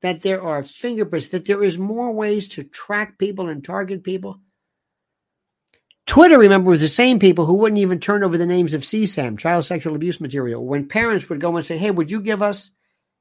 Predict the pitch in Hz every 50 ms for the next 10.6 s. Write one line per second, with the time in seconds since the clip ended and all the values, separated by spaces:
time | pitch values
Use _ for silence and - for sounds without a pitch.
0 | _ _ _ - 190 190 185 185 190 180 170 170 165 214 226 196 - 214 214 202
1 | 196 208 175 - - 202 202 196 190 180 - 147 151 170 170 160 127 117 113 -
2 | _ _ _ _ _ _ _ _ _ _ _ _ _ _ _ _ _ _ _ _
3 | _ _ _ - - 262 330 320 285 185 139 127 135 - 214 - - - - -
4 | 156 147 143 120 110 - _ _ _ _ _ _ _ _ _ _ _ _ _ _
5 | _ _ _ _ _ _ _ _ _ _ _ _ _ _ _ _ _ _ _ -
6 | 226 214 226 226 202 190 - - - 262 285 269 285 285 262 - 240 233 220 233
7 | 220 196 156 147 143 156 190 247 277 269 262 240 220 208 202 196 202 208 214 214
8 | 202 175 151 143 151 175 185 190 185 180 190 185 180 165 180 175 143 - - 196
9 | 170 - - 156 151 147 147 156 160 147 139 151 170 180 160 127 113 - - _
10 | - 123 120 113 107 - 165 170 180 190 190 -